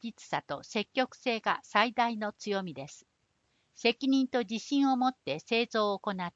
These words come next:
ており、品質も生産性も他社には負けません。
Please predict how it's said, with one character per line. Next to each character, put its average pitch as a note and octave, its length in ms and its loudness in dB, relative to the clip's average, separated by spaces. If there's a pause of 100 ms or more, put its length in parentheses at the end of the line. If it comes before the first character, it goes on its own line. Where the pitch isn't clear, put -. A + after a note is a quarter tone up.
て E3+ 80 -6
お D3+ 100 -6
り、 - 140 -18 (540)
品 B3 180 4
質 - 320 -6
も A3 180 -2
生 C4 220 2
産 B3 240 0
性 A3 240 -4
も G3 180 -6
他 C4+ 200 -4
社 G3 180 2
に D3 160 -4
は C#3+ 140 -2
負 C#3+ 180 -6
け D3 100 -6
ま D#3+ 160 -8
せ - 160 -14
ん。 - 80 -16